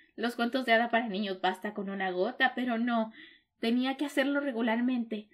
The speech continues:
y lo invitó a tomar el té una vez por semana. En cada vez de semana tenía que echar una gota de la poción en el té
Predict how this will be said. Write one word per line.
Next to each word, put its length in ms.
y 100
lo 100
invitó 360
a 60
tomar 300
el 80
té 220
una 260
vez 220
por 220
semana. 680
En 240
cada 680
vez 320
de 80
semana 640
tenía 680
que 160
echar 360
una 240
gota 300
de 100
la 160
poción 640
en 120
el 220
té 300